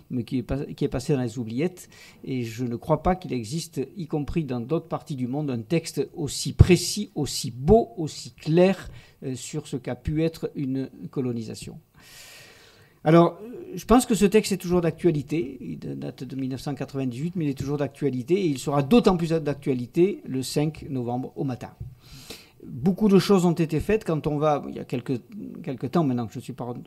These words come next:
retourné en Nouvelle-Calédonie, mais les derniers temps, c'était il y a cinq ans, je crois,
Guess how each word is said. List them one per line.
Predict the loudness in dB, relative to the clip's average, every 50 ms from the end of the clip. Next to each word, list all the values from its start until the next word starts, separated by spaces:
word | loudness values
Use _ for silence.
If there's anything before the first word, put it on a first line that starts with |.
| -10
retourné | -10 -10 -6 -4 -4 -4
en | -2
Nouvelle-Calédonie, | -2 -4 -4 -6 -6 -6 -6 -4 -4 -2 0 0 0 0
mais | 0 0
les | 0 -2
derniers | -4 -4 -4 -4 -4 -4 -4 -2 -2 -2 -2
temps, | -4 _ -2 0 0 2 0 -2
c'était | -4 -8 -14 -12 -12 -12 -10 -8 -8
il | -8
y | -6
a | -8
cinq | -8 -10 -10 -8 -6 -6 -6 -6 -6
ans, | -6 -6
je | -8
crois, | -10 -8 -8 -10 -10